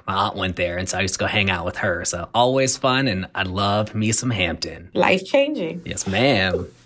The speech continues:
Speaker 1: <laughs> H B C Us have always offered access to higher education. Can we talk a little bit about why that access to higher education is even a question today?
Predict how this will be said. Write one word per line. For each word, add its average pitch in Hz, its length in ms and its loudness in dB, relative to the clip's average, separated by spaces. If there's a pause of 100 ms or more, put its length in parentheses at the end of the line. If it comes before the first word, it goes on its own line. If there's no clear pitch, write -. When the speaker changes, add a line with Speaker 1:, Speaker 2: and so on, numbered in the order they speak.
(220)
Speaker 1:
<laughs> - 360 -14
H 214 220 2
B 294 100 2
C 202 260 0
Us 185 100 2
have 170 140 2
always 147 560 2
offered 147 520 0 (260)
access 156 440 0
to 202 100 0
higher 202 280 2
education. 196 760 -4 (160)
Can 208 100 0
we 208 40 2
talk 285 260 2
a - 20 0
little 208 160 4
bit 190 100 2
about 143 380 2
why 143 360 4
that 151 260 2
access 143 480 0
to 160 100 -4
higher 147 320 0
education 147 440 -4
is 123 80 -4
even 127 200 -2
a 92 40 -4
question 160 580 -4
today? 185 440 -2